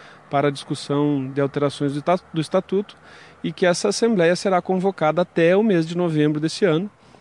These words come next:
pra que a gente tenha prazo hábil pra discutir quais os dispositivos vão ser alterados, pra poder amadurecer essas alterações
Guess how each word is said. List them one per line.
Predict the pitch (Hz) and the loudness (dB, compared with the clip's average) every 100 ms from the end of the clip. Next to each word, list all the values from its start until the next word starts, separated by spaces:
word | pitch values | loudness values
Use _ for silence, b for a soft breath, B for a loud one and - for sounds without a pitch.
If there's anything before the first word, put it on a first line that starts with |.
| b - | b -6
pra | 147 | -4
que | 156 | -2
a | |
gente | 147 156 170 | -2 -4 -2
tenha | 160 170 | -2 -2
prazo | 156 143 147 151 156 | 0 2 2 2 0
hábil | 127 139 160 | 0 0 -2
pra | 165 | -6
discutir | 143 - 139 151 | -6 -10 -8 -6
quais | - 127 160 185 | -4 0 0 0
os | 143 | -4
dispositivos | 135 - 147 131 - 147 147 | -6 -6 -6 -6 -6 -4 -4
vão | 135 127 | -4 -6
ser | 127 | -6
alterados, | 127 123 123 110 143 170 - b b b | -6 -6 -4 -2 -2 -4 -12 b b b
pra | - | -14
poder | 123 135 135 | -6 -2 0
amadurecer | 139 135 135 131 - 131 131 127 110 | 0 0 0 -2 -4 -4 -4 -4 -6
essas | 87 120 - 131 | -10 -10 -8 -6
alterações | 127 127 123 - 131 139 131 | -6 -6 -6 -6 -6 -6 -6